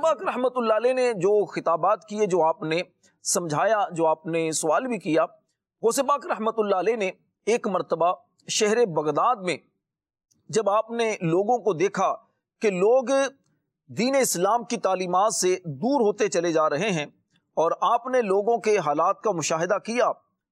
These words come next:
تو آپ نے اس موقع پر خطابات بھی کیے اور کئی مواقع پر آپ نے لوگوں کو واضح و نصیحت فرمائی۔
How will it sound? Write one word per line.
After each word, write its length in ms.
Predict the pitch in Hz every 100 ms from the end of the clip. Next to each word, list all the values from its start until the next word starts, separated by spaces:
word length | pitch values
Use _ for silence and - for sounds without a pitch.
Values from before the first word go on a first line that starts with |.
| _ -
تو 120 | 247
آپ 320 | 202 233 277
نے 140 | 269 269 -
اس 220 | 294 -
موقع 360 | 185 175 175 202
پر 220 | 190 190 214 _ _ _ _ -
خطابات 440 | 156 170 156 156 208
بھی 180 | 220 185
کیے 220 | 170 208
اور 80 | 233
کئی 260 | - 302
مواقع 340 | 302 202 175 190
پر 100 | 180
آپ 200 | 170 165
نے 60 | 190
لوگوں 260 | 170 156 160
کو 160 | 247
واضح 220 | 165 156
و 40 | 170
نصیحت 420 | 143 - 156 156
فرمائی۔ 300 | 135 123 120